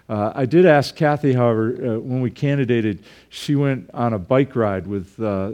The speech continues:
the youth group on the peninsula. I don't know if any of you remember that. Um, and when she came back to the motel, I said, "Well, Kathy, what do you think? Um, could you worship here? Um, could you be a part of this church?" And she said, "Yeah,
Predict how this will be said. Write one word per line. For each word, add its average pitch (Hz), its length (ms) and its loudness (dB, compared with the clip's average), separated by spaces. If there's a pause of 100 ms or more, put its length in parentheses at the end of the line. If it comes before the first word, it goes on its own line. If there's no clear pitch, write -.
the 104 120 -6
youth 131 280 -2
group 95 320 -6 (360)
on 113 120 -4
the 107 100 -4
peninsula. 117 540 -4
I 98 40 0
don't 107 140 -4
know 107 80 -4
if 95 120 -10
any 110 160 -4
of 101 60 -6
you 98 100 -6
remember 98 320 -6
that. 90 300 -6 (400)
Um, 95 460 -6 (180)
and 127 200 0
when 127 120 -2
she 127 180 -4
came 135 240 -2
back 131 260 0
to - 60 -14
the 120 60 -4
motel, 120 340 -2
I 110 40 0
said, 120 180 -6
"Well, 127 120 0
Kathy, 131 360 -4
what 123 100 0
do 123 80 0
you 120 80 -2
think? 117 340 -6 (520)
Um, 110 480 -6 (520)
could 127 240 -4
you 127 500 0
worship 123 520 -2
here? 92 320 -6 (580)
Um, 95 340 -8
could 107 140 -8
you 113 120 -4
be 113 100 -2
a 104 60 0
part 104 240 0
of 101 40 0
this 98 160 -6
church?" 120 280 -6
And 110 100 -10
she - 140 -6
said, 117 240 -4
"Yeah, 143 340 -4